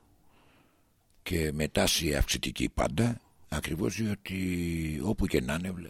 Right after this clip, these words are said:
άμα άρεσε μετά στο διάλειμμα στο χάρτη, θα δεις τι πας στην πλάκα σου εδώ. Από Αμερική, από Καναδά, από Αυστραλία, εντάξει, Κύπρο, Ελλάδα, ναι. Από όλα τα σημεία μας ακούνε, γιατί εμείς εδώ δεν... εγώ προσωπικά που το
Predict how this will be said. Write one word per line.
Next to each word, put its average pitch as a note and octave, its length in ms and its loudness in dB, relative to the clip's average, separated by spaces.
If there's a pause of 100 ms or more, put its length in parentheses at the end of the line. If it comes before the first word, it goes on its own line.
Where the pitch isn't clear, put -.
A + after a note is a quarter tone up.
(340)
άμα D2 220 -6
άρεσε - 200 -2
μετά B1 200 -6
στο - 140 -8
διάλειμμα B1 320 -4
στο - 140 -10
χάρτη, - 320 -8
θα D2 180 -6
δεις C#2 180 -8
τι - 100 -12
πας - 160 -10
στην G#1+ 120 -12
πλάκα A1 260 -6
σου - 180 -12
εδώ. G1+ 100 -8
Από C2+ 140 -8
Αμερική, E2 460 -4
από - 160 -6
Καναδά, D2 440 -6
από - 140 -10
Αυστραλία, B1+ 680 -6 (440)
εντάξει, - 320 4
Κύπρο, E2 360 0
Ελλάδα, A#1+ 420 0
ναι. A#2 240 2 (640)
Από G2+ 320 0
όλα C3 140 2
τα G2 140 0
σημεία C3 560 0 (420)
μας G2+ 260 0
ακούνε, G#2+ 380 2
γιατί D#2+ 320 2
εμείς G#2 280 0
εδώ F#2+ 180 2
δεν... F#2+ 180 0
εγώ E2+ 360 4
προσωπικά - 580 4
που A#1 180 -2
το A#1+ 120 -4